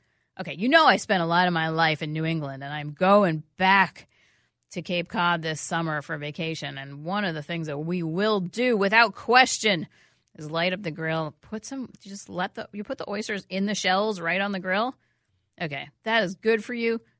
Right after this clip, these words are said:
That is low calorie. Uh, that is delicious. I recommend that entirely. Okay, so all of this is up on the website, W C C O radio dot com. I've also put a link, as I always do, from my personal Facebook page. Are you camped out on Facebook?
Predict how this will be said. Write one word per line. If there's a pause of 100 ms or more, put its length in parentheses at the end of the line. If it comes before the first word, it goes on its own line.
That
is
low
calorie.
Uh,
that
is
delicious. (320)
I
recommend
that
entirely. (420)
Okay,
so (120)
all
of
this
is
up
on
the
website,
W
C
C
O
radio
dot
com. (320)
I've
also
put
a
link,
as
I
always
do,
from
my
personal
Facebook
page.
Are
you
camped
out
on
Facebook?